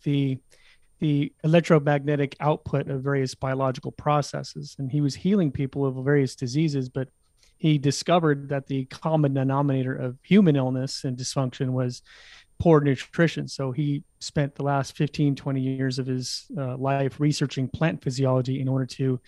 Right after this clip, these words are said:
kind of unlock the, the biological functions of plants. And he discovered the exact frequency patterns of, um, healthy, productive,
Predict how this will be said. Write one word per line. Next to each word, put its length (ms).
kind 160
of 120
unlock 560
the, 260
the 120
biological 680
functions 420
of 140
plants. 500
And 260
he 160
discovered 800
the 260
exact 440
frequency 720
patterns 540
of, 400
um, 240
healthy, 480
productive, 920